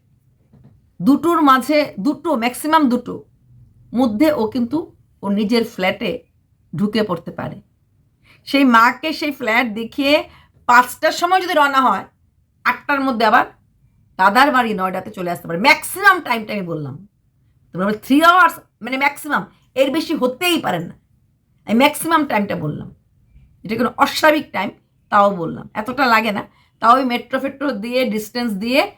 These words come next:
বললাম। আর উবেরে গেলে তো আরও কম সময়, হ্যাঁ, উবেরে গেলে আরও একটু কম সময় লাগে, কারণ উবেরদের অনেক শর্টকাট রাস্তা জানা আছে। তো সেখানে ওর মা already মুখ দিতে বেরিয়ে এসেছে যে মেয়ে আমাকে দেখাচ্ছে দিল্লি, কারণ আমি কবে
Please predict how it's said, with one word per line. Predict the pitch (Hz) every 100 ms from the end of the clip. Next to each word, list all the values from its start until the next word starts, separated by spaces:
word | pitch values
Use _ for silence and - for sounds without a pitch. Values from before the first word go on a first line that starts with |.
| _ -
বললাম। | 226 226 156 - _ 208 - _ _ _ _ - -
আর | 202 -
উবেরে | 220 254 269
গেলে | 285 302
তো | -
আরও | - 226 233
কম | 202
সময়, | 165 143 147 - _ _ _ _ _ -
হ্যাঁ, | 262 277 -
উবেরে | - 180 208 254
গেলে | 285 403
আরও | - 233 240
একটু | -
কম | - 160
সময় | - 143 131
লাগে, | 113 - _ _ _ _ _ _ _ _ _ _ -
কারণ | 202 208
উবেরদের | 214 233 208 254
অনেক | 202 254 285
শর্টকাট | 233 190 - 220 214 -
রাস্তা | 185 - 294 392 -
জানা | 196 285 247 165
আছে। | 143 - - _ _ _ _ _ -
তো |
সেখানে | 185 269 277 320 349
ওর | 285 294
মা | 262 269 320 403 _ _ -
already | 247 269 320
মুখ | 269
দিতে | 240 277
বেরিয়ে | 208 220 262
এসেছে | 254 - 208 - _ _ _ -
যে | 180
মেয়ে | 190 220 240 202
আমাকে | 170 208
দেখাচ্ছে | 202 202 254 277
দিল্লি, | 220 240 311
কারণ | 208 196
আমি | 214
কবে | 208 208 349